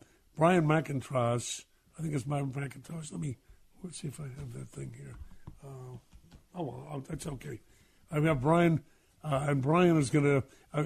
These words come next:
a great group that's gonna be, uh, doing tribute, tribute to the Drifters. Here it is. Uh, back, yeah, Brian McIntosh Drifters. It's a, a tribute group.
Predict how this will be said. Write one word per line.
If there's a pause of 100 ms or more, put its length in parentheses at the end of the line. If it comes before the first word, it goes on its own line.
a
great
group
that's
gonna
be, (380)
uh,
doing
tribute, (680)
tribute (340)
to
the
Drifters.
Here
it
is. (380)
Uh,
back,
yeah,
Brian
McIntosh
Drifters. (300)
It's
a, (340)
a
tribute
group.